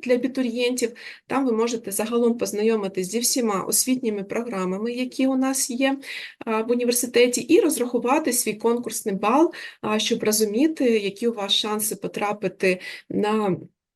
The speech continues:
бюджет чи контракт. Це на основі, а, попередніх років, попередніх прохідних балів, попро-, е, і тому ви якраз от якось можете трішечки собі зробити такий прогноз.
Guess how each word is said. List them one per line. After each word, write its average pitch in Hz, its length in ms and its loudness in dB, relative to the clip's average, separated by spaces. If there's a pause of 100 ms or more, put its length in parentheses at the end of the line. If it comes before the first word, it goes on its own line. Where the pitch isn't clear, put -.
(260)
бюджет 233 540 4
чи 226 140 2
контракт. 226 600 0
Це 208 240 0
на 208 180 0
основі, 208 520 0 (340)
а, 202 200 -6
попередніх 220 640 0
років, 220 420 2
попередніх 220 680 0
прохідних 220 500 0
балів, 320 520 4
попро-, 262 380 0
е, 226 360 4
і 214 160 -6
тому 233 440 2 (300)
ви 220 200 2
якраз 226 520 0
от 196 180 -4
якось 214 320 -2
можете 208 360 -2
трішечки - 560 -2
собі 185 320 0
зробити 214 440 0
такий 196 300 -4
прогноз. 214 640 0